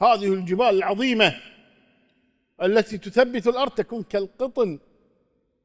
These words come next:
المنفوش، لا وزن له، تكون سرابا، لا شيء. الله تبارك وتعالى هنا يقول: "هو الذي، وهو الذي مد الأرض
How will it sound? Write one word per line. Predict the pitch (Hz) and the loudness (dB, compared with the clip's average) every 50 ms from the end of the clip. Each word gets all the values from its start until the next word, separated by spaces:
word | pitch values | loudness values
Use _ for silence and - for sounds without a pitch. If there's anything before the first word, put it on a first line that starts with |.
| _ _ _ _ _ _ _ _ _ _ - | _ _ _ _ _ _ _ _ _ _ -10
المنفوش، | 170 175 165 160 165 147 - 180 175 147 - - - - | -10 -10 -8 -10 -12 -12 -10 -8 -8 -8 -10 -12 -14 -12
لا | 165 160 160 156 | -10 -6 -4 -4
وزن | 147 143 147 156 139 117 123 113 113 | -4 -4 -6 -6 -8 -8 -12 -12 -12
له، | 120 120 104 107 101 _ _ _ _ _ _ _ _ _ _ _ _ _ _ _ _ _ _ _ _ _ _ _ _ _ _ _ _ _ _ _ _ _ _ _ _ _ _ _ _ _ _ _ _ _ _ _ _ _ _ _ _ _ _ _ _ _ _ _ - | -12 -14 -16 -18 -20 _ _ _ _ _ _ _ _ _ _ _ _ _ _ _ _ _ _ _ _ _ _ _ _ _ _ _ _ _ _ _ _ _ _ _ _ _ _ _ _ _ _ _ _ _ _ _ _ _ _ _ _ _ _ _ _ _ _ _ -14
تكون | 135 - - 175 165 156 143 | -14 -12 -10 -10 -10 -10 -10
سرابا، | - - 143 135 147 156 151 139 139 131 123 110 - _ _ _ _ _ _ _ _ _ _ _ _ _ _ _ _ _ _ _ | -10 -10 -10 -8 -6 -6 -6 -6 -6 -8 -10 -10 -12 _ _ _ _ _ _ _ _ _ _ _ _ _ _ _ _ _ _ _
لا | 165 143 | -20 -18
شيء. | 135 - - 143 - _ _ _ _ _ _ _ _ _ _ _ _ _ _ _ _ _ _ _ _ _ _ _ _ _ _ _ - - | -18 -16 -16 -16 -18 _ _ _ _ _ _ _ _ _ _ _ _ _ _ _ _ _ _ _ _ _ _ _ _ _ _ _ -6 -4
الله | 147 175 208 190 | 0 2 2 2
تبارك | 190 196 190 208 196 190 - 185 | 0 0 0 0 0 -2 -4 -4
وتعالى | 175 175 196 185 175 | -2 -2 0 0 0
هنا | 165 175 208 202 185 | -2 -2 -2 -2 -2
يقول: | 180 185 - - 233 233 185 | -4 -4 -2 0 0 0 0
"هو | 127 135 151 170 208 | -2 -2 0 0 2
الذي، | 247 233 208 170 175 175 185 | 2 2 2 0 0 0 -2
وهو | 196 180 175 185 208 | -2 0 0 2 0
الذي | 220 220 208 196 180 196 185 | 0 0 -2 -2 -2 -4 -4
مد | 185 202 180 165 160 | -4 -4 -4 -2 -2
الأرض | 175 165 185 - 208 208 170 151 143 117 | -4 -2 -2 0 -2 -2 -2 -4 -8 -10